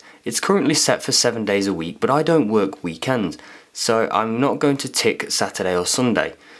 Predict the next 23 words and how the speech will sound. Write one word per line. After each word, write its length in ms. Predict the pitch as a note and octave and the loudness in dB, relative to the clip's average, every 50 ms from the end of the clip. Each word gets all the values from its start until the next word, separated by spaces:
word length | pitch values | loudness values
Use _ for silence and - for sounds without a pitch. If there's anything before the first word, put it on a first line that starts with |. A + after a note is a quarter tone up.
| - - | -14 -6
Sorry, 300 | - - B2+ A#2 G2+ - | -2 2 2 2 2 2
it 60 | E2+ | 0
was, 180 | G2 F#2 G#2 - - - _ _ | -2 -2 -2 -4 -6 -14 _ _
it 140 | - A2 D2 | -4 -4 -2
wasn't 420 | C#2+ A2 C#3+ D#3 D3+ B2+ A#2 F#2 | 2 2 2 2 2 0 -2 -2
chosen 320 | - - A2 G2 F#2+ G2 F#2+ | -2 0 0 -2 -2 -4 -6
for 140 | - G2 - | -6 -4 -2
any 260 | - A2 C#3+ D3 A#2 | 0 2 2 2 2
day, 180 | - D#2 D2+ | 0 -2 -4
so 160 | D2+ - - C3+ | -4 -2 -2 0
I'm 80 | D#3+ | 0
gonna 160 | F3+ G3 F#3+ | 2 0 0
choose 320 | - - - D3 C3 A#2+ A#2 | 0 0 2 2 2 2 0
the 80 | - | -4
days 320 | G2+ - F#2+ E2+ E2+ F2+ - - - - - - - - - | -2 0 0 0 0 -2 -6 -10 -18 -20 -20 -20 -20 -10 -6
that 140 | - - - | -4 -2 0
I'm 240 | F#2 F#2+ F#2+ F#2+ | 0 0 -2 -2
going 320 | F2+ F#2+ F2+ F2 F2 F2+ F2 - | -2 -2 0 0 -2 -4 -4 -6
to 280 | - - F2+ E2+ D#2 - | -6 -6 -4 -4 -6 -4
go 340 | - - G2 F2 F2 E2+ D#2+ | -2 -2 0 0 0 -2 -2
to 260 | D2 - - E2 D2 | -6 -8 -8 -6 -6
work 400 | C#2+ D2+ A2+ A#2+ A#2 - - - | -2 2 4 4 4 2 0 -4
on. 160 | E2+ D#2+ - | -4 -4 -6